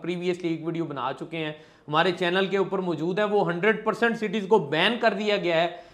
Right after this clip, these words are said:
अब अगर उन शहरों से हट के जो लोग पाकिस्तान से विजिटर वीज़ा हासिल करना चाहते हैं वो अगर अपना विजिटर वीज़ा अप्लाई करेंगे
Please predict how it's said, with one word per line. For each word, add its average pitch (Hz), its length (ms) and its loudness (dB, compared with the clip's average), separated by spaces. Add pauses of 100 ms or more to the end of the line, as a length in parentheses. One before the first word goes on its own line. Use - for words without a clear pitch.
(240)
अब 262 240 8
अगर 226 260 6
उन 240 260 0
शहरों 214 380 2
से 226 160 2
हट 170 300 2
के 269 100 2
जो 247 140 4
लोग 208 300 6
पाकिस्तान 185 500 2
से 180 140 -2
विजिटर 165 340 -2
वीज़ा 160 300 0
हासिल 147 300 2
करना 151 300 -6
चाहते 202 460 0
हैं 208 180 0 (300)
वो 226 160 10
अगर 220 140 6
अपना 208 260 4
विजिटर 196 360 -2
वीज़ा 175 240 2
अप्लाई 170 360 4
करेंगे 196 480 0